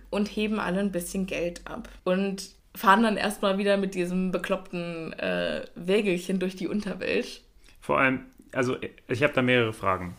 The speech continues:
Speaker 1: Ja, hau
Speaker 2: Erste, fahren da jetzt die Grangers, die sie treffen, also Herr und Frau Granger
Speaker 1: Ja.
Speaker 2: oder Mister und Misses Granger,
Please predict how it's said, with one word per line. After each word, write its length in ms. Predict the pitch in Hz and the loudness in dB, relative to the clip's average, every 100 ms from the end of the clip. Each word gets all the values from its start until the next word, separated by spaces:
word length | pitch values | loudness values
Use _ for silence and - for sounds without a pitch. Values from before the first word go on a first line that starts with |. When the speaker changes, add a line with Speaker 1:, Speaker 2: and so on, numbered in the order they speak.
| - | -10
Speaker 1:
Ja, 120 | - - - - 196 | -8 -8 -12 -12 -2
hau 60 | 120 | 4
Speaker 2:
Erste, 480 | 127 - 160 175 180 - - - - - - - _ - - - - - - | 4 4 2 2 -2 -12 -20 -20 -20 -20 -20 -20 _ -20 -20 -20 -20 -20 -20
fahren 300 | - 135 151 | 4 6 8
da 80 | 147 | 6
jetzt 540 | 98 95 98 - - - - - - - - - - 120 | 4 2 -2 -12 -16 -20 -20 -20 -20 -20 -20 -20 -16 -10
die 160 | 120 | -8
Grangers, 840 | 120 117 117 147 165 190 240 - - - - - - | 0 2 2 2 2 2 0 -10 -14 -20 -20 -20 -4
die 100 | 127 | -2
sie 140 | 110 101 | 0 -2
treffen, 500 | - 104 143 185 196 - - | 0 0 -2 -6 -10 -8 -6
also 220 | 98 98 90 | -4 -4 -8
Herr 360 | 90 113 117 - | -4 0 0 0
und 240 | 101 98 - | -4 -6 -12
Frau 420 | - - 110 123 | -14 -4 0 0
Granger 600 | 117 110 113 123 151 202 - | 0 0 0 0 -2 -4 -6
Speaker 1:
Ja. 160 | - 170 | -4 0
Speaker 2:
oder 80 | 95 | 2
Mister 280 | 120 - | 0 0
und 100 | 107 | -4
Misses 300 | 110 135 135 | -2 -4 -4
Granger, 560 | - 127 139 147 170 | -2 0 2 2 0